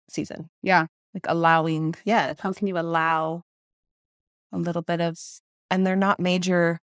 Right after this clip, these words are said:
Speaker 1: allows, right? They're not huge things. They're very simple, but they're not in line necessarily with the going hustle culture around us.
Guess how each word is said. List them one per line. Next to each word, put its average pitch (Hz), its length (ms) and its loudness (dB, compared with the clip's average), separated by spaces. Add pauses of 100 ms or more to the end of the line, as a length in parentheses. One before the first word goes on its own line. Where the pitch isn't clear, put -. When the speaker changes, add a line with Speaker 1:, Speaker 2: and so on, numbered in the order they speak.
(140)
Speaker 1:
allows, 165 600 0
right? 170 200 -2
They're 160 100 -4
not 175 240 0
huge 180 440 -4 (840)
things. 175 520 -4
They're 160 120 0
very 180 180 2
simple, 165 600 -2 (220)
but 160 100 -4
they're 160 140 0
not 139 460 -4 (320)
in 147 200 -2
line 131 240 -2
necessarily 135 580 -6
with 160 120 -10
the 156 140 -2
going 127 400 -4
hustle - 440 -10 (380)
culture - 340 -10
around 147 380 -8
us. 147 240 -10